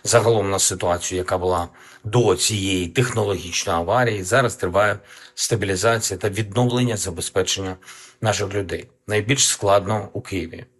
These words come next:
Є значний дефіцит опалення. Майже три з половиною тисячі будинків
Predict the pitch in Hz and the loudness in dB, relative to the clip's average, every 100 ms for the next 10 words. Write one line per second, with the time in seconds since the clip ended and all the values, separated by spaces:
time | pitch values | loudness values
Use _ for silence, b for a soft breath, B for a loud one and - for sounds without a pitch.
0 | _ 104 131 123 113 - - 98 85 95 | _ 2 2 2 0 -2 -2 -4 -4 -6
1 | 95 87 - 95 - 120 101 95 95 - | -6 -6 -4 -4 -4 -4 0 0 0 -8
2 | 113 - b b b 98 98 95 95 101 | -14 -20 b b b 4 4 2 0 0
3 | - 98 95 92 92 85 95 - 90 92 | 0 0 0 0 -2 -4 -4 -4 -4 -4
4 | 90 90 98 | -4 -6 -10